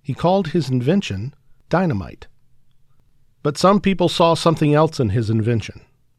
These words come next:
They saw a weapon. Explosives began showing up on the battlefield with terrible results.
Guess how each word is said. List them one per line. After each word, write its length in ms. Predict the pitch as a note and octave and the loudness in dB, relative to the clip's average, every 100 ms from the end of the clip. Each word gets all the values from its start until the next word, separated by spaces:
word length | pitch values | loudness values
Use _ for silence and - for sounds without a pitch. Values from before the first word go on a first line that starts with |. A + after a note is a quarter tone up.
| _ _ | _ _
They 100 | D3 | -6
saw 460 | C#3 D3 C#3 C#3+ - | -2 0 0 -2 -4
a 80 | B2 | -6
weapon. 480 | A#2+ B2+ - - - - _ - - | -2 -4 -6 -14 -18 -20 _ -20 -12
Explosives 600 | C#3 - F#3 G#3+ G#3 E3 | -10 0 4 4 2 0
began 400 | D#3+ D3 D3+ C#3 | 0 2 2 2
showing 400 | - E3+ E3+ C3 | 0 0 2 2
up 200 | C3 C3+ - | 0 -2 -6
on 80 | B2 | -4
the 80 | A#2+ | -2
battlefield 880 | A#2+ C3 B2 G#2+ - G#2+ G#2+ A2+ - - - - - - | 0 0 -2 -4 -2 -2 -4 -8 -12 -16 -16 -16 -18 -12
with 200 | B2 A2 | -10 -10
terrible 540 | - F3 D#3+ D3+ C3 | -8 -6 -4 -4 -4
results. 680 | A#2+ A2 G#2 G2 - - - | -4 -2 -4 -6 -12 -20 -20